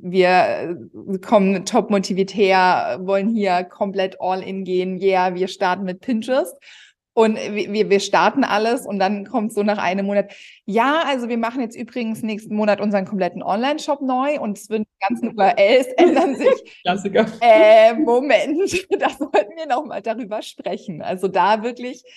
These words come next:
Speaker 1: sehr, sehr, sehr, sehr gut darüber nachdenken. Und was du jetzt auch ge-, gesagt hast, man denkt sich zwar im ersten Moment, „Ach ja, ich habe mir ja da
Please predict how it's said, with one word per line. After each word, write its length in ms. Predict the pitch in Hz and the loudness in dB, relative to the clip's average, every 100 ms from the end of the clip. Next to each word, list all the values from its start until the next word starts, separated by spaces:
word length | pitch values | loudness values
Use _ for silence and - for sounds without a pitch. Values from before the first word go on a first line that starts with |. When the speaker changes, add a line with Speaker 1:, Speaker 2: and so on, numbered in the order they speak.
| - _ _ | -20 _ _
Speaker 1:
sehr, 260 | 214 220 220 | 4 4 4
sehr, 480 | 220 208 208 185 190 | 4 6 4 2 -2
sehr, 260 | 196 196 | 0 2
sehr 140 | 208 202 | 2 -2
gut 260 | 214 294 | 0 -2
darüber 320 | 190 170 170 165 | 0 -4 -4 -4
nachdenken. 480 | 170 180 - 165 | -4 -4 -8 -10
Und 160 | 170 - | -10 -10
was 240 | - 190 202 | -2 -2 -2
du 60 | |
jetzt 120 | 202 | -2
auch 120 | - - | -4 -2
ge-, 120 | 175 | -6
gesagt 520 | 160 175 175 214 - | -4 -2 0 0 0
hast, 240 | 208 185 _ _ - _ _ - | -6 -6 _ _ -20 _ _ 0
man 320 | 196 190 - | 0 0 -6
denkt 400 | - 214 214 269 | -2 2 2 2
sich 180 | 294 311 | -2 0
zwar 140 | 262 | 2
im 80 | 220 | 2
ersten 280 | 170 240 233 | 2 0 -2
Moment, 220 | 214 214 | -4 -4
„Ach 120 | - - | -4 -2
ja, 140 | 214 | -2
ich 120 | - | -2
habe 140 | 240 220 | -4 -2
mir 80 | |
ja 100 | 190 | -2
da 220 | 190 190 | 0 -2